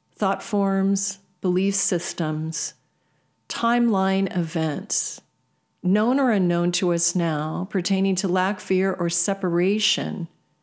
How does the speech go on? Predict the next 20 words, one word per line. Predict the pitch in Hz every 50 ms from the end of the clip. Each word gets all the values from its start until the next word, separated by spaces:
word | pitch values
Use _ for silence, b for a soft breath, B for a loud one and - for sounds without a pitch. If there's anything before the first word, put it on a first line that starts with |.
| _ _ _ _ _ _ _ _ _ _ _ _
from | - - - - 196 190 190 190 190 190 190 190 190
money | 185 175 170 170 170 170 170 156 147 156 170 - - _ _ _ _ _ _ _ _ _ _ _ _ _ _ _ _ _ _ _ _ 180
or | 175 160 160
nourishment | 160 165 180 190 208 202 165 151 151 - - - 165 156 160 -
in | - 165 151 151
our | 147 151 151
lives. | 160 165 165 160 156 151 151 165 165 - - - - _ _ _ _ _ _ _ _ _ _ _ _ _ _ _ _ _ _ _ _ _ _ _ _ _ _ _ _ _ _ _ _ _ _ _ _ _ _
We | 190 220 240
release | 226 226 220 202 202 220 240 254 262 269 262 -
these | - 196 190 185 180
now | 185 196 202 190 175 165 165 165
into | - 175 175 175
the | 175 175
heart | 170 - 185 175 175 175
of | 170
the | 180
mother | 180 185 196 190 180 170 165 165 165 165 - - _ _ _ _ _ _ _ _ _ _ _ _ _ _
for | _ - 196
full | 190 - - - 214 208 208 208 202 208 202 202 -
transformation. | - - 190 180 180 175 - - 180 185 185 185 185 185 - - - 165 160 160 156 160 151